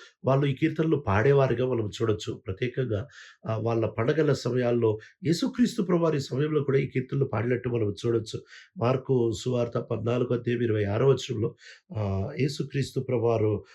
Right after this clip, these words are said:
ఒక పాట పాడిన తర్వాత, ఒక కీర్తన పాడిన తర్వాత వాళ్ళు ఒలీవల కొండకి వెళ్ళినట్టు మనం చూడొచ్చు. కనుక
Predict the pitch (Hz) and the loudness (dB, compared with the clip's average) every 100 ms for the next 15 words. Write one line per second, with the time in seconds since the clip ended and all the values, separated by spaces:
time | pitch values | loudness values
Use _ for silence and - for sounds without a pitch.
0 | _ - 117 - 107 - 120 180 160 - | _ -6 -4 -2 -4 0 0 2 0 -2
1 | 117 120 131 120 113 104 104 104 104 - | 0 2 2 0 0 0 0 -2 -6 -6
2 | 98 - 98 - 160 156 143 - 113 127 | -8 -6 -6 -4 -2 0 0 0 -2 -2
3 | 120 110 101 92 92 - - - _ - | 0 0 -2 -4 -8 -10 -20 -20 _ 0
4 | 110 107 101 104 - 123 143 143 - 127 | 2 4 2 2 0 0 2 2 2 -2
5 | 120 117 107 117 113 117 117 104 92 - | 0 -2 -2 -2 -2 -2 -2 -2 -4 -4
6 | 98 90 - 117 - | -4 -4 -8 -8 -4